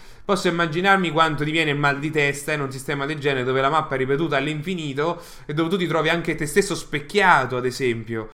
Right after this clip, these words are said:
Quindi, diciamo, tu puoi saltare all'impazzata come Unreal,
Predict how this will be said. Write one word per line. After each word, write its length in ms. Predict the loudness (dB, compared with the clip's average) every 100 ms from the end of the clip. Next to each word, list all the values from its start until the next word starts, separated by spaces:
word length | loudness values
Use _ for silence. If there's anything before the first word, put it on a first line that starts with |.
| _
Quindi, 220 | -2 0 0
diciamo, 380 | 4 6 6
tu 280 | 4 4 2 -2 -8 2
puoi 140 | 4
saltare 340 | 4 4 6
all'impazzata 540 | 6 2 -2 2 2 2
come 240 | 2 2
Unreal, 880 | 4 6 6 8 6 6 2 0 -2